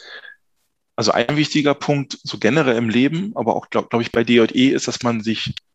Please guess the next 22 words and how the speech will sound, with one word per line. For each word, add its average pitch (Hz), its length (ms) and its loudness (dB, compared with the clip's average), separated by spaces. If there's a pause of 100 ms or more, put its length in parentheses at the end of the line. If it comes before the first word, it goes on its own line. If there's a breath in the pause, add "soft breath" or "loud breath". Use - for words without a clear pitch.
(440)
nichts 147 580 -8
komplett 120 400 -2
verschließen 101 540 -8
soll. - 280 -16
Das 110 140 -8
ist 113 140 -4
ein 110 60 -12
ganz, 110 240 -2
ganz 101 220 -14
wichtiger - 340 -12
Punkt. - 340 -20 (760 loud breath)
Das - 180 -4
heißt, 123 220 2
wir 110 100 2
beschäftigen 123 640 0
uns 120 200 -2
in-house 123 500 0
mit - 100 -8
unserem 110 640 -4
großen 123 380 -2
Research-Team 117 920 -2
mit 123 200 -6